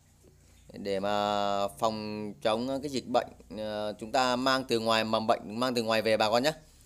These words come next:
Đấy là một số vấn đề chúng ta cần lưu ý. Còn, ờ, thuốc khử trùng ấy, thì bà con chúng ta nên, ờ, phun định kỳ, ít nhất là một tuần một lần bà con nhé.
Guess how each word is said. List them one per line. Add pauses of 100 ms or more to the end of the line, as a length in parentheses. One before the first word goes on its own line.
(120)
Đấy
là
một
số
vấn
đề
chúng
ta
cần
lưu
ý. (300)
Còn,
ờ,
thuốc
khử
trùng
ấy, (340)
thì
bà
con
chúng
ta
nên,
ờ, (560)
phun
định
kỳ, (520)
ít
nhất
là
một
tuần
một
lần
bà
con
nhé.